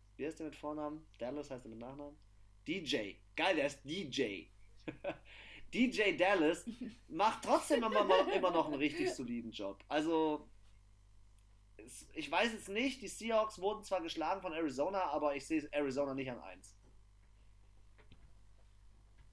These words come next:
Speaker 1: Dein Take. Steig mal
Speaker 2: Ja.
Speaker 1: mit ein in den Bus.
Speaker 2: Nee, gebe ich dir schon recht. Also da ist schon noch vom, vom Team, von der Tiefe, vom Kader, vom Coach schon noch mal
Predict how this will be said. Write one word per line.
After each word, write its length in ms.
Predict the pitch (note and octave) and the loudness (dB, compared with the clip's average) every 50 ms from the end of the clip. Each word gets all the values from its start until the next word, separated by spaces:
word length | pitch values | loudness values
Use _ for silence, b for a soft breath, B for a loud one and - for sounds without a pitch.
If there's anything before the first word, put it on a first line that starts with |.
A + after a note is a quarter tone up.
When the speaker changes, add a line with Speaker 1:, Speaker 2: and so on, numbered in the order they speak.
| - - - - - | -20 -20 -20 -6 -2
Speaker 1:
Dein 220 | B2+ C#3 D#3+ D#3 | 0 0 2 0
Take. 340 | - D3+ C#3+ B2+ - - - - - - - - - - - - - - - - | 0 -2 -2 -2 -4 -6 -10 -14 -16 -18 -18 -18 -18 -18 -20 -20 -20 -20 -20 -14
Steig 380 | - A3 G#3+ A3+ - C#4 D4+ C4 | -12 -10 -6 -4 -2 -2 0 0
mal 140 | A#3+ G3+ G3+ | 0 2 2
Speaker 2:
Ja. 300 | G#3 G#3+ G#3+ G#3+ A3 A3+ | 2 2 2 2 0 -2
Speaker 1:
mit 0 | |
ein 40 | A3+ | -4
in 60 | A3 | -6
den 180 | G#3+ G#3+ G#3+ - | -10 -12 -10 -10
Bus. 360 | - G#2+ A2 - - - - - - - - - - - - - - - - | -10 -10 -10 -10 -14 -18 -20 -20 -20 -20 -20 -20 -20 -20 -20 -20 -20 -14 -6
Speaker 2:
Nee, 260 | A3 G#3 G#3+ A#3+ A#3+ | 0 2 2 2 2
gebe 220 | A3+ A#3+ A#3 A3 | 0 -2 -2 -2
ich 100 | A#3 A3 | -4 -4
dir 160 | - A3 G#3+ A3 | -2 -2 -2 -2
schon 220 | - G#3 G3+ G3 | -2 -4 -4 0
recht. 360 | F3+ F3 F#3 F#3+ F#3 - - | 2 2 2 2 0 -4 -6
Also 240 | - F3+ F#3+ G3 F#3+ | -4 -4 -4 -4 -2
da 120 | F#3 F#3+ | 0 0
ist 220 | F3 F#3 F#3 - - | 0 0 -2 -4 -4
schon 200 | - G3+ G#3 G#3 | -2 -2 -2 -2
noch 200 | G3+ F#3+ G3 - - | -2 -4 -4 -6 -6
vom, 420 | - G#3 G3 F#3+ F#3+ F#3 F#3 F#3 b b b b b b b b b b b b b b b b - - - - - | -2 0 0 0 0 -2 -6 -8 b b b b b b b b b b b b b b b b -20 -20 -20 -20 -2
vom 240 | - A#3+ A#3+ A#3 A3+ | 2 2 2 4 2
Team, 320 | - C4 C4 C4 B3 A3+ | 2 2 2 2 2 0
von 140 | B3 A#3+ A3+ | 0 2 2
der 100 | A3 G#3 | 2 2
Tiefe, 420 | - - A#3+ B3+ A#3 G#3+ A#3+ A3+ | 2 2 0 0 2 0 0 0
vom 160 | G#3 A3 G#3+ | 0 0 -2
Kader, 420 | G#3 - G3+ G#3 G#3+ A3 G#3+ G#3+ G#3 | -2 -2 -4 -2 -2 0 0 0 -2
vom 200 | - - G#3 G3 | -2 -4 -4 -4
Coach 720 | - - A3 G#3+ G#3+ A3 A#3 A3 G3 - - - - - - - - - - - - | -2 2 4 6 6 6 6 4 0 -6 -12 -12 -14 -14 -16 -20 -20 -20 -18 -14 -10
schon 260 | - - G#3+ A3 G#3+ | -2 0 0 2 4
noch 200 | G#3 G3 F#3+ F3 | 2 2 0 0
mal 720 | G3 F#3+ F#3 F#3 F#3 F#3 F#3 F#3 F#3 F#3 F3+ F3+ F3 - | 0 2 4 4 6 6 6 4 4 2 0 -2 -2 -6